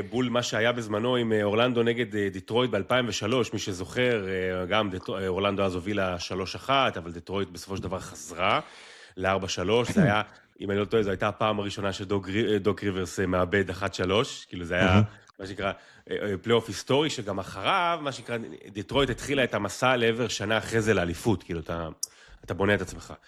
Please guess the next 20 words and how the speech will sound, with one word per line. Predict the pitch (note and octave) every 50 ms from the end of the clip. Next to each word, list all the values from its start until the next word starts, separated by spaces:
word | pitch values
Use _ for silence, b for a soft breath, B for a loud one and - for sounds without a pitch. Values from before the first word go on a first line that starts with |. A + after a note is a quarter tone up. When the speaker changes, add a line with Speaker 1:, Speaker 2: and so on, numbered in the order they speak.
| b b b b b
Speaker 1:
האם | F#2+ A2
דיטרויט | A#2 A#2 - - A#2 B2+ B2+
הזו | A#2+ G#2 G#2+ A2+
יכולה? | A2 G#2 - F2 G2 G2 A2 B2 C#3+ - -
אני | G#2 A2 A2+
לא | A#2 B2
בטוח. | A#2+ A2+ - - G#2+ F#2+ G2 F#2+ - - b b b b b b b
לא | G2+ G#2
עם | A2 A#2
הסגנון | A2+ G#2 - - G2+ G#2 A2 G#2+
שקייד | - - G#2 - - G#2 G#2 F2+
קנינגהאם | - G#2+ G#2 G#2+ G2 G2+
ממשיך | G2 F#2 F2 - G#2+ G2
לשחק | F#2+ - - F#2 - F#2+ F2 E2+
בו, | F#2+ G#2 G#2+ B B B B B B B B B
אה, | - G2 F#2+ F#2+ F#2 F#2 F#2
לא | F#2 G#2 A2+ A#2 A#2 A2+
עם | A2+ A2+ A2+
העובדה | G#2+ G#2 G2+ G2 G2 A2+ G#2
שהמס-, | - - A2 G#2 G2+ G2+ G2+ G2+ G2+ G2 -